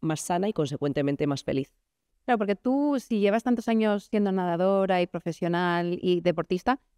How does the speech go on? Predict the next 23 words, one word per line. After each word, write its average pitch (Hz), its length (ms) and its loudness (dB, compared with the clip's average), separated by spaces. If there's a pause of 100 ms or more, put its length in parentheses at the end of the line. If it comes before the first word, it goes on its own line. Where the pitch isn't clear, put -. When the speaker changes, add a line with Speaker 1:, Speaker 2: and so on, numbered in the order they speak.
(260)
Speaker 2:
para 175 160 2
la 170 80 0
gente 208 240 0
como 220 180 2
yo, 220 280 2
que 165 200 0
yo 175 240 4
empecé, 185 520 0
pues - 180 -8
como 175 140 4
dices 180 200 2
tú, 185 100 -2
¿no? 160 120 0
Cada 151 160 0
uno 170 100 0
encuentra 175 220 0
su 185 80 -4
motivación. 160 500 2
Yo 175 120 0
fue 180 120 -4
cuando 165 440 0
fui 196 120 2
madre, 202 480 2